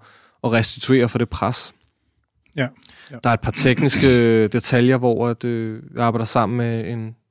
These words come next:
Speaker 1: ny træner i Bagsværd Vægtløftningsklub, der hedder Mathieu, hvor vi også lige tager et skridt lige tager et skridt tilbage, for at forhåbentlig at tage to skridt frem.
Speaker 2: Okay. Det kan godt være, ligesom du har opdaget noget i din krop, der var anderledes, altså sådan, så du skal gøre det anderledes nu i forhold til før.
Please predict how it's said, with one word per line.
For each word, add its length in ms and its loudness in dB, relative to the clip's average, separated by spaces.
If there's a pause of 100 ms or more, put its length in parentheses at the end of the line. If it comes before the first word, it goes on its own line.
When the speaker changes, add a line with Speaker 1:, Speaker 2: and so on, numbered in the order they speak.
Speaker 1:
ny 120 -6
træner 400 -2
i 120 -4 (300)
Bagsværd 240 2
Vægtløftningsklub, 500 0
der 60 -6
hedder 120 0
Mathieu, 440 0 (880)
hvor 100 -4
vi 80 2
også 160 0
lige 80 2
tager 180 0
et 60 -2
skridt 360 -2 (1700)
lige 80 -12
tager 140 -10
et 80 -8
skridt 200 -2
tilbage, 440 2 (100)
for 360 0
at 60 -2 (180)
forhåbentlig 320 4
at 60 0
tage 100 0
to 180 -2
skridt 200 -6
frem. 220 -2 (680)
Speaker 2:
Okay. 200 -10 (960)
Det 140 -10
kan 80 0
godt 160 4
være, 80 4
ligesom 240 0
du 100 0
har 80 2
opdaget 400 0
noget 220 0
i 40 -4
din 60 -4
krop, 260 -6
der 100 -8
var 380 -12
anderledes, 580 -10
altså 180 -18
sådan, 120 -10
så 120 -18
du 60 -16
skal 100 -14
gøre 100 -8
det 80 -8
anderledes 360 -8
nu 160 -10
i 40 -10
forhold 240 -10
til 160 -20
før. 220 -10